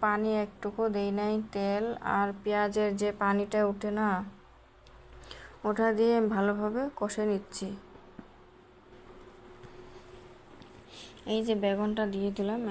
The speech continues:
এখন বেগুনটা দিয়ে কিছু পরিমাণ একটু কষে নিব। আগে বেগুনটা দেই নাই, মাছটা ভালোভাবে একটু কষে না নিলে বেগুনটা আগে দিলে কিন্তু রান্নাটার টেস্টটা কমে যায়, তার জন্য আমি আগে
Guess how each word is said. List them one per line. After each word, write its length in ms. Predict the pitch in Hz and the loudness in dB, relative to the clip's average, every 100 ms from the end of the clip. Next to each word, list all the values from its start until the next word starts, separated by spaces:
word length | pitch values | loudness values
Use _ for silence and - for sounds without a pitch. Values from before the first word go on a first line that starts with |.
| 190 | -4
এখন 200 | 208 196 196 | -2 -2 0
বেগুনটা 400 | 190 190 202 208 196 | -2 0 -2 -2 -2
দিয়ে 140 | 190 196 | -2 -2
কিছু 180 | 202 - 214 | -4 -6 -4
পরিমাণ 340 | 196 196 196 196 190 | -2 -2 -2 -2 -4
একটু 220 | - - 196 | -6 -8 -4
কষে 260 | 196 196 208 196 | -4 -4 -2 -2
নিব। 160 | 185 196 233 - - - - - - - - 190 | -2 -4 -6 -10 -20 -20 -20 -20 -20 -20 -10 -6
আগে 180 | 190 202 202 | -2 -2 -2
বেগুনটা 420 | 190 185 190 196 196 180 | -2 -2 -4 -2 -2 -2
দেই 160 | 180 185 | -2 -2
নাই, 140 | 175 196 226 220 | -4 -4 -4 -4
মাছটা 360 | 185 196 - 202 202 | -6 -6 -6 -6 -4
ভালোভাবে 480 | 190 185 202 196 196 185 175 | -2 -2 -2 -2 -2 -2 -2
একটু 200 | 185 - 196 | -4 -6 -8
কষে 280 | - 196 202 190 | -6 -6 -4 -6
না 80 | 190 190 | -4 -4
নিলে 220 | 190 190 190 202 | -4 -2 -4 -4
বেগুনটা 440 | 175 185 190 190 196 - - - - - - - 185 | -4 -6 -6 -8 -8 -12 -18 -16 -18 -18 -14 -6 -4
আগে 180 | 190 196 | -2 -2
দিলে 200 | 196 190 196 208 202 - - - - | -2 -2 -4 -2 -4 -6 -10 -12 -6
কিন্তু 220 | 196 196 190 | -4 -4 -4
রান্নাটার 460 | 185 185 185 190 185 - | -4 -4 -6 -6 -6 -6
টেস্টটা 400 | 185 190 - 190 - | -6 -6 -8 -8 -6
কমে 300 | 185 190 190 190 | -6 -4 -4 -4
যায়, 180 | 180 202 | -4 -4
তার 140 | 190 180 | -6 -8
জন্য 160 | 190 185 180 | -6 -6 -6
আমি 220 | 180 180 180 - - - - - - - - | -6 -6 -8 -10 -16 -20 -20 -20 -20 -12 -6
আগে 220 | 190 190 | -4 -2